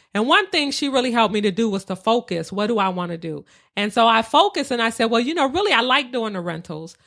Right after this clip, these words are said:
Um, so I really wanna focus on rentals." And that's when I set the goal. I wanna have twenty rentals, free and clear. Um, and that, that would fund, you know, my lifestyle that I've grown accustomed to. And then,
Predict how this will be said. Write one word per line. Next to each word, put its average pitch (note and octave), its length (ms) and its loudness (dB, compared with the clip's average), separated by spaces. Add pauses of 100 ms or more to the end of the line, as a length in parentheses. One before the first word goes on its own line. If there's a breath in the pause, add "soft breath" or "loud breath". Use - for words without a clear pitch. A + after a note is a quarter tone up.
(240 soft breath)
Um, G3+ 380 2
so A#3 240 4
I A3+ 120 6
really D#4+ 260 0
wanna C4 220 2
focus C4+ 440 0
on G#3+ 180 0
rentals." G#3+ 500 2
And G3+ 100 0
that's A#3+ 180 0
when B3+ 140 0
I A3+ 80 2
set G#3 260 -2
the G3 60 -4
goal. F#3 340 0
I F3+ 60 2
wanna F#3+ 220 -2
have F#3 140 -2
twenty A3 360 -2
rentals, F3 580 -4 (300 soft breath)
free C4+ 320 2
and A#3+ 120 2
clear. F3 520 0 (800)
Um, F#3+ 520 2
and G3+ 220 0
that, G3 200 0
that A3 200 2
would F#3 140 -8
fund, G#3 460 -4 (380 soft breath)
you A3 120 0
know, G3 180 -2
my G3 360 0
lifestyle A3+ 920 0 (320 soft breath)
that A3 160 2
I've G#3 240 -2 (240)
grown G#3+ 260 2
accustomed A3 500 -2
to. A3+ 380 2
And G3 200 0
then, G#3 300 2